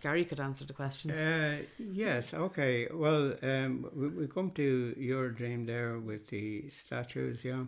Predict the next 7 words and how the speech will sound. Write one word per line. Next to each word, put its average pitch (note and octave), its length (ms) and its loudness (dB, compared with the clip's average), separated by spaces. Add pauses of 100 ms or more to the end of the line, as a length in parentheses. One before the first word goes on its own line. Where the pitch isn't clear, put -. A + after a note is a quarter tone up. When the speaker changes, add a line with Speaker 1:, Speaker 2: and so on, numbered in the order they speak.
(100)
Speaker 1:
Yeah. F#3 300 2 (360)
Speaker 2:
Now, D#3+ 340 2 (360)
uh, C#3 280 2 (180)
what A3 240 0
you E3+ 60 -2
do B2+ 440 2
is, A#2 380 -4